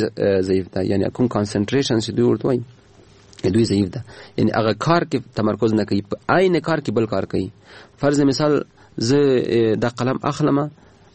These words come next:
او تر څنګ یې بل چا سره خبرې هم کوم. آه، دغه خبره ما ته کړې چې دا خبر، دا کار باید وکړي. هغه خبر رانه هېرېږي، ځکه دې وخت کې، دې وخت کې ما بل عمل هم کړی ده. یعنې دوه عمله په یو وخت کې ذهن نسي اخیستی. همدغه علت ده چې دوی نه ویریږي او بیا دوی شکایت کوي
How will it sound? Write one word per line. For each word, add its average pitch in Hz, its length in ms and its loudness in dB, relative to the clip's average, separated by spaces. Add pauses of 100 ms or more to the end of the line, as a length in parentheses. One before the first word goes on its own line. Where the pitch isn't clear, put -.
(100)
او 110 120 2
تر 110 120 -2
څنګ 147 320 2
یې 123 160 2
بل 120 220 0
چا 120 120 -4
سره 104 160 -4
خبرې 107 240 -2
هم 98 200 0
کوم. 90 320 -6 (880)
آه، 110 320 2
دغه 123 260 2
خبره 131 300 0
ما 135 120 0
ته 123 100 -4
کړې 147 220 2
چې 117 40 0
دا 113 80 0
خبر، 117 240 0
دا 117 200 -2
کار 117 200 -2
باید 107 200 0
وکړي. 104 240 -2 (340)
هغه 123 100 2
خبر 131 260 0
رانه 110 200 0
هېرېږي، 113 300 2
ځکه 127 200 0
دې 139 160 2
وخت 147 260 0
کې، 113 300 -2
دې 131 120 2
وخت 156 240 0
کې 127 80 0
ما 131 100 2
بل 123 200 2
عمل 113 240 0
هم 107 180 -2
کړی 92 260 -2
ده. 95 60 -8 (560)
یعنې 117 160 4 (280)
دوه 147 120 4
عمله 160 440 2
په - 140 -6
یو 151 220 2
وخت 143 180 -2
کې 131 40 0
ذهن 127 320 0
نسي 160 220 2
اخیستی. 104 420 -4 (300)
همدغه 127 400 2
علت 131 260 0
ده 113 100 0
چې 110 80 -8
دوی 117 120 2
نه 117 140 2
ویریږي 139 720 0
او 110 80 2
بیا 113 120 2
دوی 131 140 0
شکایت 131 460 -2
کوي 143 360 2